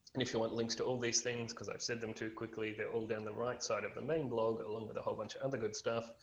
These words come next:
which again is S F D F movie reviews dot tumblr dot com. All right, that's about it for us for about ten minutes, 'cause we're gonna go talk about Thor Ragnarok.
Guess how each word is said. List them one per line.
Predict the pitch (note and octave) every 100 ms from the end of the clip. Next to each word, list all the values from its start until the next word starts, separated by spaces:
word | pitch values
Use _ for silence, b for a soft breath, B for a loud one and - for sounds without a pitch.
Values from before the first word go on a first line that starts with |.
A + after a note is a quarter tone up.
| -
which | - -
again | A#2 A2+ A2 A2+
is | G#2 - -
S | C#3 A#2+
F | - -
D | A2+
F | A2+ A2
movie | A2+ A#2
reviews | A2 G#2+ G#2+ G#2+ G#2+ G#2
dot | G#2+ - -
tumblr | G2+ G#2
dot | - -
com. | - G#2+ G#2+ - b b b b b b b b -
All | F#3
right, | F3+ G3+ F#3+
that's | E3
about | D#3+ C#3
it | C#3+ C#3
for | C#3 C3 C3
us | C#3 -
for | - A#2 G#2
about | G2+ - -
ten | A#2 A2
minutes, | A#2+ A#2+
'cause | - -
we're | G#2+
gonna | G#2 G2+
go | G#2
talk | - A2+
about | G#2+ A2
Thor | - A#2
Ragnarok. | A#2+ B2 C3+ C#3+